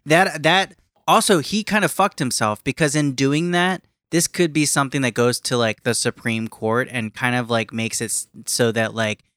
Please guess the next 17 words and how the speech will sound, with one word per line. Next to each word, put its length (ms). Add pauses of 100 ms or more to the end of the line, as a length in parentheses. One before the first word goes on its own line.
(200)
magazines 580
like 140
National 560
Geographic 960 (100)
or, 220
like, 400 (420)
you 140
know, 340 (680)
or, 180
like, 300 (420)
the 100
cover 500
of, 260 (480)
of, 300 (180)
on, 380
on, 240
like, 280